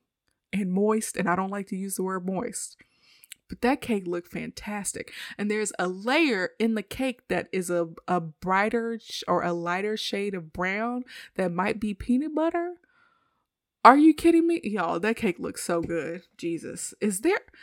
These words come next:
is there a recipe online for that cake? I might make that. That cake looked delicious, y'all. And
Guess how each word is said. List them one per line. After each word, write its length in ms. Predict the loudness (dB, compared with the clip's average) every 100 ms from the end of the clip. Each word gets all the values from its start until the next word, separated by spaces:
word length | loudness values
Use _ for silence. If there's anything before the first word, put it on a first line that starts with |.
| -20 0
is 160 | 4 6
there 160 | 6
a 60 | 6
recipe 480 | 4 0 0 0 2
online 560 | 2 2 0 -4 -6
for 180 | -2 -2
that 200 | 0 -2
cake? 320 | -4 -4 -6 _ _ _ _ _ _ 6
I 120 | 8
might 200 | 8 6
make 240 | 4 2 0
that. 220 | -4 -4 -12 -20 0
That 160 | 0 4
cake 260 | 4 4
looked 240 | -2 -2 -4
delicious, 480 | -4 -4 -4 -6
y'all. 280 | -4 -4 -4
And 220 | -6 -8